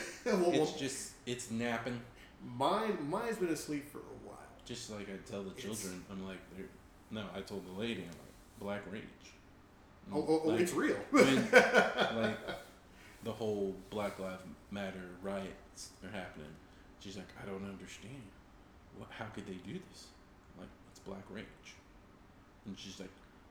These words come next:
Speaker 2: "What?" I'm like, "It, yeah, it's, it's black rage." You can't, when you're raised a certain way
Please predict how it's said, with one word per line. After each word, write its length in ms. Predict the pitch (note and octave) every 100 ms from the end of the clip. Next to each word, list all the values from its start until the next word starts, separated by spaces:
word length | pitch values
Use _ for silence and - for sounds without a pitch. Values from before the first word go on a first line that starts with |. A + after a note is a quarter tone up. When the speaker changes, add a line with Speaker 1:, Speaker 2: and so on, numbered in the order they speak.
| - - - - - - -
Speaker 2:
"What?" 280 | G#2 A2+ D#3+ - A#2
I'm 60 |
like, 80 | A#2 - A#2+
"It, 60 | - - -
yeah, 140 | F#3 D#3+ - -
it's, 440 | G#2+ A2 - - - - -
it's 320 | G2 - - - G2
black 220 | A2+ A#2+
rage." 140 | A2 B2 F#2 -
You 60 | G2
can't, 120 | G2 - - - - - - - - - - - - - - - -
when 580 | A#2+ C3 B2 A2+ A2 G#2+ G2 - - -
you're 180 | A2+ G2+
raised 500 | G#2 B2 C#3+ C#3+ A2+
a 40 |
certain 540 | - A#2 G#2+ A#2 A2
way 160 | G2